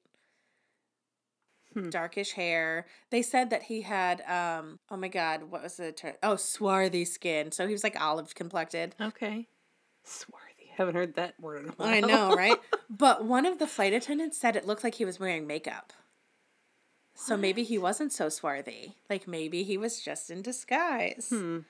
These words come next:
Speaker 2: Ah, I love it. Okay, so the next theory is that he had an accomplice on the ground.
Speaker 1: Mm-hmm.
Speaker 2: And that this accomplice may have been waiting for him. You know, maybe they were keeping an eye out for him. There were some, um, reports of flares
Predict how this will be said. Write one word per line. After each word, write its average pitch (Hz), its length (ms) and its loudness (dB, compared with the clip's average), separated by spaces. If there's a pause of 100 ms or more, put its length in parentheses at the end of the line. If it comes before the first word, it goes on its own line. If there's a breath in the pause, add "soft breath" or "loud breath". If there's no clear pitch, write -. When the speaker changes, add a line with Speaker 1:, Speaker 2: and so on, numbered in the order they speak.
(420 soft breath)
Speaker 2:
Ah, 415 300 4 (240)
I 202 60 4
love 180 200 2
it. 185 40 4
Okay, 208 200 4
so 202 300 6 (420 loud breath)
the 302 80 4
next 370 280 6
theory 339 260 4
is 262 100 4
that 214 140 8
he 220 80 4
had 208 160 8
an 190 100 2
accomplice 170 500 -2
on 240 120 2
the 254 80 2
ground. 269 560 0 (400)
Speaker 1:
Mm-hmm. 170 300 -8 (260)
Speaker 2:
And 226 200 4
that 202 220 6
this 277 200 2
accomplice 226 500 0
may 214 120 4
have 202 100 2
been 196 180 0
waiting 233 520 0
for 208 160 -4
him. 185 400 0
You 202 100 0
know, 190 100 0
maybe 190 220 -2
they 185 120 2
were 180 100 0
keeping 175 280 -6
an 165 80 -4
eye 254 160 4
out 247 200 0
for 247 120 0
him. 240 140 0 (380 loud breath)
There 277 140 6
were 240 220 4
some, 359 460 0 (400)
um, 214 240 2
reports 202 540 -4
of 202 160 -2
flares 180 840 -4